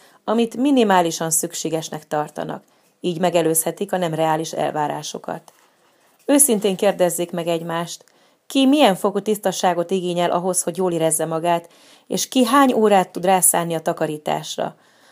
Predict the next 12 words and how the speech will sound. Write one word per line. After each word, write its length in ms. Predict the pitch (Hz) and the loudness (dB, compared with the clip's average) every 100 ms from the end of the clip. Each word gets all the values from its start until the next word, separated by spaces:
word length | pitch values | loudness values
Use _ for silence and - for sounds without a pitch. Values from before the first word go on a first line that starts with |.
| _ | _
Adott 300 | 285 240 202 | 4 6 6
esetben 600 | 202 202 220 202 214 214 | 2 2 0 2 2 2
tudatosan 540 | 285 240 - 185 190 180 | 4 4 4 0 -2 0
szállítsa 560 | - 196 175 175 175 | 4 4 4 -2 0
le 100 | 170 | 2
az 120 | 160 | 2
igényeit 540 | 160 170 175 165 165 165 | 0 -2 -2 0 -2 -2
néhány 400 | 160 156 156 156 | -6 -4 -6 -6
területen. 720 | 156 147 151 - 151 151 170 _ _ _ _ _ _ _ _ _ _ _ _ _ _ _ _ _ | -8 -6 -8 -8 -8 -8 -14 _ _ _ _ _ _ _ _ _ _ _ _ _ _ _ _ _
Feleslegessé 800 | - 285 285 269 240 214 - 196 | 4 6 6 4 2 2 -2 -2
tenni 300 | 196 185 180 | 0 0 -2
magunkat. 720 | 170 170 156 151 147 - | -4 -4 -8 -6 -8 -10